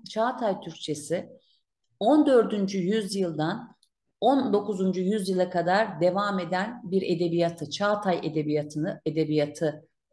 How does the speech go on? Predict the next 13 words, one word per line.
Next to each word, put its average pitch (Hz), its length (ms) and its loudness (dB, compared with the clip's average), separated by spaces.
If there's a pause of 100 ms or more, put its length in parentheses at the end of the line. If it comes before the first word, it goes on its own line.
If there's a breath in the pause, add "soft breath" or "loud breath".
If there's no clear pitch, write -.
(100)
ıı, 147 280 -6
olarak, 143 760 -2
e, 139 360 -4 (160)
incelenmekte. 147 1040 -2 (340 loud breath)
Ve 202 180 -4
Çağatay 254 560 0
edebiyatı 180 600 0
da 190 340 -2 (140)
Alişir 208 480 0
Nevai 208 460 0
ile, 160 480 0 (120)
e, 143 440 -4
özdeşleşip 165 1040 -2